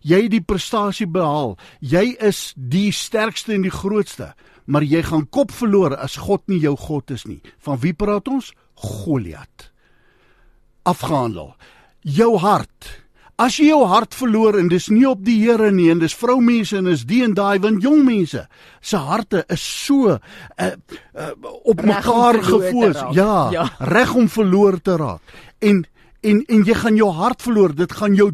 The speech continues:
Speaker 1: dood beteken. Van wie praat ons? Samson,
Speaker 2: Hmm.
Speaker 1: né? En ek sit 'n kopbeen daar neer, ek sit 'n hart daar neer. En wie se oë, wie was blind vir die evangelie?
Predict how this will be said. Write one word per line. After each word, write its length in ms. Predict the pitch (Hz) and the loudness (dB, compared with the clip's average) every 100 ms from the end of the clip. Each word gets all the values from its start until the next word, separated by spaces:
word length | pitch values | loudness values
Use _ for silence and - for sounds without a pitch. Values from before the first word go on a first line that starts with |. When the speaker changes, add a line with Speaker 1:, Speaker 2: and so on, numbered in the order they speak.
| 110 | 0
Speaker 1:
dood 300 | 202 254 - | 2 2 0
beteken. 500 | 226 - 156 131 117 | -6 -2 -2 -2 -6
Van 220 | - 156 | -2 -2
wie 140 | 139 208 | 0 -4
praat 360 | - 240 247 294 | -4 -4 -4 -4
ons? 300 | 285 - - _ _ _ _ | -4 -6 -20 _ _ _ _
Samson, 880 | - - - 143 117 104 113 76 71 - | -20 -16 -8 -6 -6 -8 -12 -14 -18 -20
Speaker 2:
Hmm. 320 | 180 160 151 147 | -20 -18 -16 -8
Speaker 1:
né? 320 | 127 208 220 - - - - | -4 -4 -4 -12 -20 -20 -6
En 120 | 175 | -2
ek 100 | 175 - | -2 -2
sit 200 | 226 170 | -4 -4
'n 60 | - | -6
kopbeen 400 | - 311 277 277 | 0 4 6 4
daar 200 | 240 240 | 4 0
neer, 200 | 233 233 | 0 -2
ek 120 | 208 - | -4 -6
sit 220 | 151 - | -10 -8
'n 80 | 104 | -4
hart 300 | 156 226 202 | 0 0 0
daar 160 | 202 | -2
neer. 220 | 190 180 151 - - _ _ | 0 -2 -4 -16 -20 _ _
En 160 | 185 185 135 | 0 2 2
wie 140 | 269 | 0
se 180 | - 294 | 0 -4
oë, 420 | 240 208 190 139 | -2 0 2 2
wie 140 | 196 262 | 0 0
was 220 | 247 147 | -2 -4
blind 500 | 131 151 185 196 - | -4 0 2 2 -2
vir 160 | 190 | -6
die 160 | 160 185 | -6 -6
evangelie? 680 | 160 185 160 175 143 104 | -8 -8 -6 -2 -2 -2